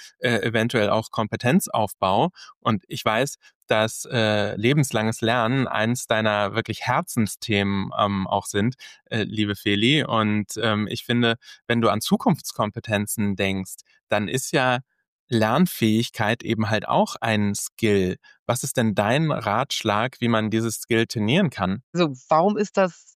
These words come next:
Speaker 2: wichtig? Wir haben vorhin über die rasanten Entwicklungen gesprochen, äh, den, den intensiven Change, den wir alle erleben. Und, ähm,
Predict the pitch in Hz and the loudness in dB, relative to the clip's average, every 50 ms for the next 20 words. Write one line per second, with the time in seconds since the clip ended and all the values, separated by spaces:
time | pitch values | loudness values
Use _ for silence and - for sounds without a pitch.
0 | _ _ - 165 151 202 240 - - - 220 220 220 208 - - 175 185 165 170 | _ _ -6 -2 0 0 0 0 0 0 0 0 0 0 -4 -4 0 0 2 2
1 | 170 180 - - 185 185 185 170 - - 170 175 175 147 - - _ - 165 170 | 0 -2 -2 0 0 0 0 0 0 0 2 2 2 0 -2 -10 _ -4 -2 0
2 | 160 165 - - _ _ - - - 160 170 160 - 175 180 175 - 170 - - | 0 0 0 -4 _ _ -16 -6 -2 0 0 2 2 0 0 0 -2 -2 -2 -2
3 | 165 165 208 - - 190 190 190 185 180 - - 185 180 170 175 185 175 175 170 | 0 0 -2 0 0 0 2 2 0 -2 -4 0 0 0 0 0 0 0 0 0
4 | 170 - - 160 160 - 165 160 160 160 160 160 - - 165 156 - - 190 170 | 0 0 -2 -2 0 2 2 2 2 2 0 -2 -2 -2 -4 -2 -2 -2 -2 -2
5 | 196 180 175 151 170 180 156 165 147 - - 180 185 190 185 - - 196 180 165 | 0 -2 -2 -2 -4 -4 -4 -6 -8 -6 -4 -4 -2 -4 -4 -4 -4 -4 -2 -2
6 | 156 160 - - 170 170 143 160 165 156 160 170 180 165 180 180 180 165 - - | -2 -2 0 0 0 2 2 0 2 2 4 4 4 4 2 0 0 -2 -2 0
7 | 160 165 165 160 139 - - - 165 165 156 160 160 156 147 | 2 2 2 2 -2 -4 -6 -2 -2 0 2 0 0 -2 -4